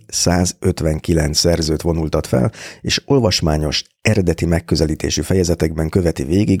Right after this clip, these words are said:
a magyar történelmet a honfoglalás előtti időktől egészen közelmúltunkig.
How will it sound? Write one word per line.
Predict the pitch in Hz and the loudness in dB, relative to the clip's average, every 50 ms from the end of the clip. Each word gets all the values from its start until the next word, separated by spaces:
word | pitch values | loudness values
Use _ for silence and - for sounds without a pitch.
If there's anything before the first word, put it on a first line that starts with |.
| - - | 0 -2
a | - 104 | 0 -2
magyar | 85 87 92 98 87 80 69 - | 0 2 2 2 2 0 0 0
történelmet | - 101 104 104 - - 95 92 87 87 90 85 80 - - - - - - - | 0 0 0 2 0 0 2 2 2 2 2 0 -2 -4 -10 -14 -16 -16 -18 -14
a | _ - - | _ 0 2
honfoglalás | 120 165 160 151 - 104 98 90 82 78 76 - - | 4 4 4 2 2 2 2 2 2 2 2 0 0
előtti | - 87 82 78 - - - - | 2 2 0 0 -2 -4 -4 -2
időktől | 95 90 87 80 - - - 87 101 113 117 - _ | 0 2 2 0 0 0 2 2 2 2 0 -2 _
egészen | - 95 87 82 85 76 - - 85 80 76 78 - - | -4 -4 -2 -2 -2 0 0 2 2 0 0 -2 -8 -2
közelmúltunkig. | - - 98 85 85 82 80 80 80 78 78 78 - 78 78 78 - - 78 73 - | 0 0 2 4 2 2 2 0 0 -2 -4 -2 -2 -4 -4 -4 -4 -4 -4 -6 -6